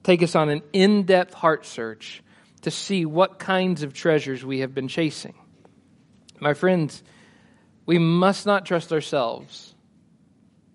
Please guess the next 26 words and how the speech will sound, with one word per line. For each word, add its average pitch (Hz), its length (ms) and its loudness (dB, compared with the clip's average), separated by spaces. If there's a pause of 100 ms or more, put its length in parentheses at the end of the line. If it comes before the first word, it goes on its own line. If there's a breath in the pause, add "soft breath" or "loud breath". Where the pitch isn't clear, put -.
(400 soft breath)
You 175 180 0
must 180 380 0
not 196 260 -2
be 180 160 -2
content 151 800 -8 (400 soft breath)
with 165 140 -2
the 160 100 -2
thought 170 300 4
that 139 180 -4
you 196 240 -2
think 160 320 -6
that 147 160 -4
you 151 160 -4
have 147 160 -4
been 147 120 -6
chasing 139 460 -6
the 127 80 -6
right 127 240 -6
treasures. 127 480 -8
You 151 140 -4
have 185 380 -2
to 180 100 -4
give 156 260 -2
yourself 143 400 -4
an 135 80 -8
evaluation. 123 800 -8